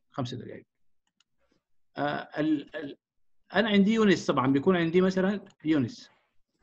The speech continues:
دي يونس، كويس؟ كويس؟ اليونس دي ممكن يكون طلاب،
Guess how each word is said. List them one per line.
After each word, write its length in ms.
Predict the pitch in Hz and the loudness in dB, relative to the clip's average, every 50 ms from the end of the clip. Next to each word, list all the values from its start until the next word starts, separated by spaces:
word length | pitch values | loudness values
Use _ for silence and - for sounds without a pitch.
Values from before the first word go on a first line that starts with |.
| _ _ _ _ _ _ - | _ _ _ _ _ _ -4
دي 80 | 143 151 | -2 0
يونس، 420 | 147 139 127 110 101 - - - | 2 2 0 0 -4 -8 -14 -16
كويس؟ 500 | - - 123 135 185 214 - - - _ _ _ _ - _ - _ _ _ _ _ _ _ _ _ _ _ _ _ _ _ _ _ _ _ _ _ _ _ _ _ _ _ _ _ _ _ _ _ _ _ _ _ _ _ | -10 -6 -4 -2 -2 -4 -6 -12 -20 _ _ _ _ -20 _ -20 _ _ _ _ _ _ _ _ _ _ _ _ _ _ _ _ _ _ _ _ _ _ _ _ _ _ _ _ _ _ _ _ _ _ _ _ _ _ _
كويس؟ 380 | - 120 151 233 247 - - _ _ _ _ _ _ _ _ _ _ _ _ _ - _ _ _ _ _ _ _ _ _ _ _ - | -8 -6 -6 -6 -6 -10 -14 _ _ _ _ _ _ _ _ _ _ _ _ _ -20 _ _ _ _ _ _ _ _ _ _ _ -6
اليونس 300 | 135 165 208 208 190 170 | -2 2 4 4 4 6
دي 100 | 180 190 | 4 4
ممكن 240 | 180 180 185 - 147 | 4 4 2 0 0
يكون 200 | 139 151 156 139 | 0 0 -2 -2
طلاب، 500 | 139 131 127 131 143 160 165 165 - | -2 0 0 2 2 0 0 -2 -8